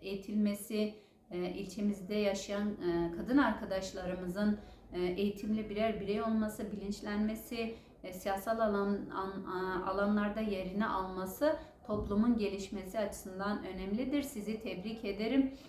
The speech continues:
size gül getirdik." demeleri gerekirken bu şekilde, e, gelmişlerdi. O da, e, ilginç bir olay olmuştu. E, toparlamak gerekirse, e,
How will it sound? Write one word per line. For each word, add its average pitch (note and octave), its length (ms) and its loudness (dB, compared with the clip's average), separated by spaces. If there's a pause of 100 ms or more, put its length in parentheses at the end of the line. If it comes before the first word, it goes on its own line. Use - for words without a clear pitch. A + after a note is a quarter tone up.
(160)
size A3+ 420 -2
gül B3+ 300 6
getirdik." A3 840 2
demeleri G#3+ 720 4
gerekirken A3 880 0
bu A#3+ 80 0
şekilde, G#3 480 -8
e, G3 840 0
gelmişlerdi. F#3+ 760 -4
O A#3 140 -2
da, A#3+ 240 -2
e, - 140 -8
ilginç G#3 460 -2
bir G3+ 60 -2
olay F3 340 -2
olmuştu. F3+ 460 -6 (720)
E, G#3 680 6
toparlamak E4 680 6
gerekirse, B3+ 840 0
e, G#3 300 4